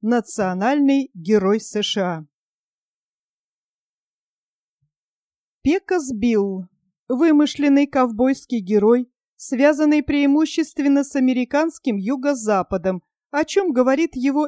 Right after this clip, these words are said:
имя. Пекас индейское название реки в штате Техас. Этот персонаж встречается и за пределами С Ш А. По преданию, Пекас Билл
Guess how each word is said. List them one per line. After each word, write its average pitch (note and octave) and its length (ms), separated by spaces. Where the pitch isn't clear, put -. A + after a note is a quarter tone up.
имя. G3 420
Пекас D4 560
индейское C4+ 680
название A#3+ 680
реки A#3 340
в - 80
штате A3 420
Техас. F#3 640
Этот G#3+ 360
персонаж B3+ 760
встречается E4 840
и D4+ 240
за E4 160
пределами C#4 600
С A3+ 220
Ш A3+ 180
А. E3 240
По E4+ 120
преданию, B3 720
Пекас G#3+ 480
Билл A3+ 380